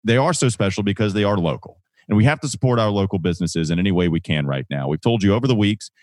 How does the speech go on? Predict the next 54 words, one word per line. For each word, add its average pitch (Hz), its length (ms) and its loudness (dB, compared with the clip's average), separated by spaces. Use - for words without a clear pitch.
how 98 140 0
amazing 104 480 2
they 92 160 2
are. 90 340 0
Nichelle 107 260 0
Mosley 113 560 2
is 95 80 -2
an 95 80 4
award-winning 107 520 2
esthetician. 104 720 -2
They 101 80 0
do 98 100 4
custom 120 400 0
skin 113 320 0
treatments. 101 500 -2
They 98 100 -2
have 95 120 0
an 95 80 -2
acne 117 320 -2
clinic. 90 380 -2
It's - 160 -8
like 110 200 0
no 123 160 2
other 139 180 2
spa 117 320 0
in 104 100 2
Charlotte. 64 420 -4
Nichelle 127 240 2
Mosley 117 340 2
is 98 120 0
fantastic. 104 580 0
I 92 60 -2
told 113 260 0
you 104 80 2
guys 98 300 0
that 87 140 -2
she - 120 -6
even 104 240 0
follows 101 340 2
up 92 140 -2
with 95 140 -4
you 90 100 2
to 87 60 0
make 92 160 0
sure 98 200 0
that 85 160 -4
you're 98 340 2
okay. 87 400 0
She - 140 -4
makes 90 220 -2
sure 98 180 0
that 82 160 -4
she 87 140 -8
caters 92 420 -2